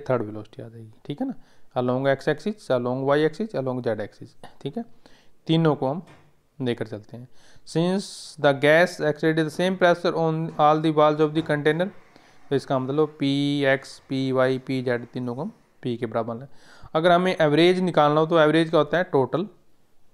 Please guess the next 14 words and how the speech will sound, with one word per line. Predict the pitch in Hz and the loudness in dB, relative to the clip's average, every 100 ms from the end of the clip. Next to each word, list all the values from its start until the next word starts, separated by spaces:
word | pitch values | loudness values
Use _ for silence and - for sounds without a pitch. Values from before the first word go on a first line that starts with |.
| - - | -12 -4
काउंटिंग | 127 123 160 165 | -2 -2 -4 -4
लेते | 170 240 | -4 -4
हैं | |
और | 233 | -8
उसके | - 185 | -8 -6
डिवाइड | 143 123 107 | 0 0 -2
भी | 107 | -8
कर | 104 110 | -10 -12
देते | 117 104 | -14 -14
हैं, | 123 | -12
ये | 131 147 | -6 -6
फार्मूला | 147 135 117 117 | -2 -2 -2 -4
हो | 117 | -6
गया | 170 | -8